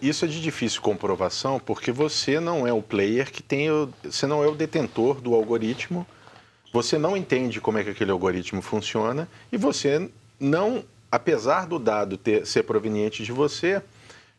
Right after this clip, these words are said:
geralmente você concordou com um contrato em que aquele dado, você usa a ferramenta gratuitamente, mas aquele dado tá na mão de um terceiro. Então, assim, é difícil você comprovar manipulação. Essa é uma dificuldade grande, os governos têm essa dificuldade, então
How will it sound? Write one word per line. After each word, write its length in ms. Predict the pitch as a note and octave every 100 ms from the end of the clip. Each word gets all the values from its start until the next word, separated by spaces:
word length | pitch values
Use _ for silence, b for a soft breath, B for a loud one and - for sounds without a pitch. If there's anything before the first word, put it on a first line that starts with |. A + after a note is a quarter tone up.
| B
geralmente 720 | - C#3 F#3 C#3 B2 F3+ -
você 560 | A2+ A2+ - A#2+ A2 G#2+ - -
concordou 540 | - E3 - A#2 G#2+ A2
com 160 | A#2+
um 60 | A#2+
contrato 580 | - D3 C3 A#2+ D3 D#3
em 80 | D#3
que 140 | -
aquele 340 | D#3 D#3+ C#3+
dado, 380 | G2 F#2 F#2 E2 - - _ -
você 300 | G#2+ G#2 A2+
usa 300 | A2 E3+ D#3+
a 20 |
ferramenta 400 | - A#2+ G#2 G2+
gratuitamente, 580 | G#2+ A#2 B2 F3+ E3 E3+
mas 120 | F3+ E3+
aquele 240 | - F3+
dado 300 | A2+ G#2 C#3
tá 100 | D3
na 120 | D3
mão 200 | G2+ G2+
de 120 | A2+
um 100 | C3+
terceiro. 500 | D#3 G3 - G#2+ F2+ - B B B B B
Então, 160 | - D#3+
assim, 160 | C#3+ B2
é 120 | B2+
difícil 480 | C3 F#3 G#3+ A#3+ C4
você 240 | D4 -
comprovar 460 | - A3 F3 C#3+ D3+
manipulação. 720 | E3 - G3 A#3 - G#2+ F2+
Essa 200 | G#2 D#3
é 20 |
uma 100 | F3+
dificuldade 540 | - G3+ F#3+ C#3 B2+
grande, 360 | G2 G2+ A#2+ B2
os 80 | G2
governos 520 | G2+ F#2+ A2+ A#2+ F2+
têm 100 | A2
essa 160 | G#2 A2
dificuldade, 720 | - A2 - F#2 G2+ A#2+ F2+
então 280 | E2+ G2+